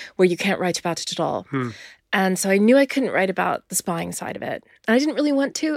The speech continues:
Speaker 1: I
Speaker 2: Hmm.
Speaker 1: felt at the time I knew too much. And the possibility of inadvertently revealing a secret was too frightening.
Speaker 2: Hmm.
Speaker 1: And also, they would have had to review it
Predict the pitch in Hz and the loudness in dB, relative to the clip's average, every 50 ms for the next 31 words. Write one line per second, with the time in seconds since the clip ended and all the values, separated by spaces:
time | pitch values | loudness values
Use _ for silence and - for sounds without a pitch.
0 | - - - 202 139 123 226 220 240 - 220 - - 233 233 233 226 214 202 202 | -4 -2 -2 0 0 0 2 2 2 0 0 -4 -2 -2 -2 0 0 0 0 0
1 | 196 190 - - 196 196 202 240 - - - - - _ - - - - - _ | 0 -2 -4 -6 -4 -4 -6 -6 -8 -10 -12 -12 -12 _ -20 -20 -20 -20 -20 _
2 | _ - 190 190 190 180 196 _ _ _ _ _ - 190 - - - - - 247 | _ 2 2 2 2 0 -4 _ _ _ _ _ -12 -12 -12 -10 -6 -2 0 0
3 | - - 202 190 - 196 185 185 175 180 131 107 - - _ _ _ _ - - | 0 0 0 4 4 4 4 4 0 0 -2 -4 -6 -10 _ _ _ _ -6 -4
4 | 180 180 - - 196 202 190 185 185 185 185 185 - 180 175 151 147 165 165 170 | -4 -4 -2 0 2 2 2 0 0 0 0 0 0 0 -4 -2 -2 -4 -2 -2
5 | 170 165 165 165 165 160 - 143 - - - 151 113 - _ _ - - - - | -2 -2 -2 -4 -4 -6 -6 -8 -8 -6 -4 -4 -4 -6 _ _ -20 -18 -16 -16
6 | - - - - 180 170 - - - - - 202 185 - - 156 143 - 131 113 | -16 -8 0 2 2 2 2 0 -2 -2 0 0 0 2 2 2 2 2 0 -4
7 | 104 - - _ _ _ - - 143 135 127 117 - - - - 139 - 214 208 | -6 -8 -14 _ _ _ -8 -6 -4 -4 -4 -8 -10 -8 0 2 4 4 4 2
8 | - 220 196 190 180 175 175 196 208 190 - 175 170 165 160 160 165 170 165 139 | 2 2 2 2 2 0 -2 -4 -6 -4 -4 -4 -6 -6 -6 -6 -6 -6 -6 -6
9 | 80 - - - - | -8 -10 -14 -18 -20